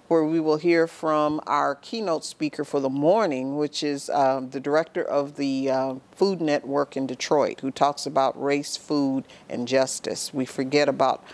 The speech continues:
how poverty and food affects how we think and vote and work. For the march, we have gone from maybe thirty or forty. Now we have about two to three hundred that show up.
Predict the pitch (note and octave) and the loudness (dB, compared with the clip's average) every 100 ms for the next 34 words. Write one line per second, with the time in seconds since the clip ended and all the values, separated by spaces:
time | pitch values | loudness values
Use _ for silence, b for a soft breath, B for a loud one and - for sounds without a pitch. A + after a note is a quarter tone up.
0 | B B B - D3+ - - D#3 D3+ D3 | B B B 0 0 2 2 4 2 0
1 | C#3+ C3 - E3 D3+ D3 C#3 C3 - D3+ | -2 -2 -2 2 2 2 -2 -6 0 2
2 | D3 - - C3+ C3+ C#3 C#3 - D3+ D#3 | 2 0 0 2 2 0 -6 -4 -2 -2
3 | D#3 C3+ C3 C#3 D#3 - B2+ C3 C3+ F3+ | -4 -6 0 2 2 -2 -4 0 2 2
4 | - - - F#3+ F#3+ F3+ F#3 G#3 C4+ - | -2 -10 2 4 6 8 8 6 2 -2
5 | - G3 G#3 G3 G3+ G3 E3 D#3 D3+ E3+ | -2 2 2 2 2 4 4 4 2 4
6 | E3+ E3+ - D#3+ D3+ D#3 D#3+ D#3 D#3 - | 4 2 -2 -2 0 2 0 0 -4 -2
7 | F3 F3 D#3 - F3 E3+ E3+ E3+ D#3 D#3 | 0 0 -2 -2 2 2 2 0 0 0
8 | D#3 D#3 D3+ D3 D3 - - - E3 D3+ | -2 -2 -2 -2 -2 -2 -4 -4 -4 -4
9 | C#3+ - C#3+ C#3+ B2+ - - C3+ - - | -8 -6 -6 -6 -6 -8 -10 -10 -10 -8
10 | - C3 - - - | -4 -2 -2 -4 -8